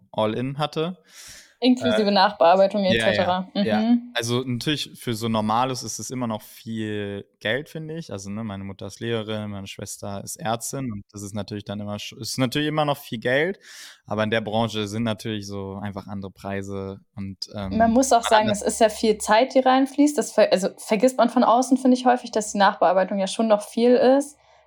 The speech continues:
Speaker 2: und man als selbstständige Person ja auch noch andere Dinge davon bezahlen muss,
Speaker 1: Genau,
Speaker 2: ne?
Speaker 1: ne? Du hast die Krankenkasse, du hast, äh, das Equipment, du hast, äh, Abonnements, um dann, ne, Musik zu suchen. Also natürlich,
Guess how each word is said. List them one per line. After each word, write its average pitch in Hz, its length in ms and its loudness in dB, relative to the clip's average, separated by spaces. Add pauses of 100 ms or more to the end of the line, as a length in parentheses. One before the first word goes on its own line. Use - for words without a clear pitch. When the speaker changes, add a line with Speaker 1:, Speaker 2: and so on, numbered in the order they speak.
Speaker 2:
und 247 320 8 (420)
man 214 260 4
als 208 180 2
selbstständige 202 640 2
Person 190 360 0
ja 175 100 2
auch - 240 -4
noch 185 280 -8 (800)
andere 208 320 4
Dinge 202 240 4
davon 202 260 4
bezahlen 226 440 4
muss, 208 180 6
Speaker 1:
Genau, 233 260 6
Speaker 2:
ne? 117 80 0
Speaker 1:
ne? 131 60 2
Du 117 100 0
hast 110 240 -4
die 117 140 -6
Krankenkasse, 107 1200 -4
du 107 280 -6
hast, - 400 -8
äh, - 120 -12
das 180 160 -8
Equipment, 101 880 -8
du 107 120 -6
hast, 107 340 -10
äh, - 100 -16
Abonnements, 107 1000 -6
um 110 160 -6
dann, 104 140 -6
ne, 113 140 -4
Musik 120 360 -8
zu 107 140 -10
suchen. 104 260 -12
Also 110 220 -2
natürlich, 113 540 -2